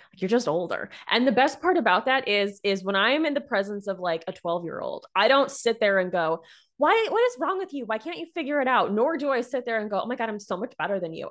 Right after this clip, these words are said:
I just sit there and I'm like, "That's what being twelve is like. It's just being a twelve-year-old." And it's like, it immediately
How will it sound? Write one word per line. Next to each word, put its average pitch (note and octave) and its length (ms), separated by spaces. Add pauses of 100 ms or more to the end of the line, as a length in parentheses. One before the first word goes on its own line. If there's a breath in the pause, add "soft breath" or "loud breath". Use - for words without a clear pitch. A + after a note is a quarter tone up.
I G#3+ 100
just C#4 240
sit C4 160
there B3 160
and A3 80
I'm G#3 120
like, G3+ 280
"That's D#3+ 220
what F3 100
being F3+ 240
twelve B3 240
is E3 100
like. - 220 (520)
It's A3+ 120
just A3 240
being G3 160
a B3 60
twelve-year-old." A#3+ 580
And A3 140
it's A3+ 200
like, A#3 280
it C4 100
immediately C#4 800